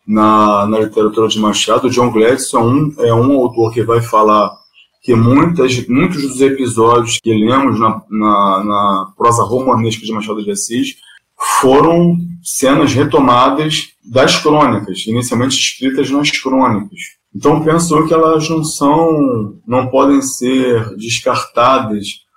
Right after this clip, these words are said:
numa análise textual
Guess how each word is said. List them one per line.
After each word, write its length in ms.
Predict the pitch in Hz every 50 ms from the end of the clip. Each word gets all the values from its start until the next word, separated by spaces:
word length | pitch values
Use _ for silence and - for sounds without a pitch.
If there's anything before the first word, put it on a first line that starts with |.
| _ _ -
numa 200 | - 117 120 120
análise 500 | 117 117 117 117 117 123 117 113 113 117 117 117 113 104 101 - - -
textual 920 | 117 117 113 - - - 123 120 113 107 107 101 101 101 98 95 98 -